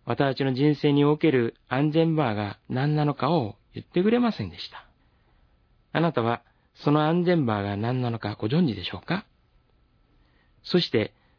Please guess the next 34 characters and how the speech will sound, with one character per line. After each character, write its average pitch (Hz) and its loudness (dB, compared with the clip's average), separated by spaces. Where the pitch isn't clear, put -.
そ 143 2
の 139 2
安 147 0
全 151 2
バ 151 0
ー - -2
を 113 -2
持 165 2
っ 202 0
て - -10
お 98 -6
ら 101 -4
れ 92 -6
る 85 -10
で 90 -10
し - -10
ょ - -14
う - -20
か？ 170 -4
多 165 4
く 147 -4
の 135 0
私 135 0
た 135 2
ち - -6
は、 113 -2
自 120 -2
分 175 4
の 175 4
人 170 4
生 120 0
と 117 0
い 113 2
う 139 0